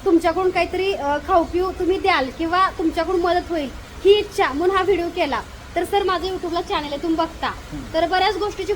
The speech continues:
Speaker 1: कॉपी केली जाते.
Speaker 2: हम्म.
Speaker 1: मग मला काय वाटतं की चांगल्या कार्याची कॉपी जास्त झाली पाहिजे. तुम्हाला काय वाटतं?
Speaker 2: बरोबर.
Speaker 1: चांगल्या कार्य हे जे माझी कॉपी करतात, व्हिडिओ असतील, भरपूर काही गोष्टी, त्यांनी हा व्हिडिओ बघून नक्की हे कॉपी करा आणि हे जास्तीत जास्त प्रमाणात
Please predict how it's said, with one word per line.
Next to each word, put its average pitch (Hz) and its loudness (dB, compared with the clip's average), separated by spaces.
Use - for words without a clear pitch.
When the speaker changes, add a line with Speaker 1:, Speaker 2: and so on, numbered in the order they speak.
Speaker 1:
कॉपी 370 2
केली 339 -2
जाते. 277 -4
Speaker 2:
हम्म. - -8
Speaker 1:
मग 359 0
मला 370 0
काय 392 0
वाटतं 359 -2
की 370 -2
चांगल्या 392 2
कार्याची 392 -2
कॉपी 370 -2
जास्त 415 0
झाली 302 -2
पाहिजे. 226 -6
तुम्हाला 320 -2
काय 311 -6
वाटतं? 254 -8
Speaker 2:
बरोबर. 262 -10
Speaker 1:
चांगल्या 370 6
कार्य 381 4
हे 349 0
जे 370 4
माझी 370 4
कॉपी 349 0
करतात, 339 0
व्हिडिओ 339 0
असतील, 320 0
भरपूर 392 2
काही 440 2
गोष्टी, 339 -2
त्यांनी 403 6
हा 359 4
व्हिडिओ 392 6
बघून 392 2
नक्की 392 0
हे 427 4
कॉपी 392 0
करा 339 0
आणि 262 -4
हे 359 -2
जास्तीत 349 -2
जास्त 349 -2
प्रमाणात 330 -2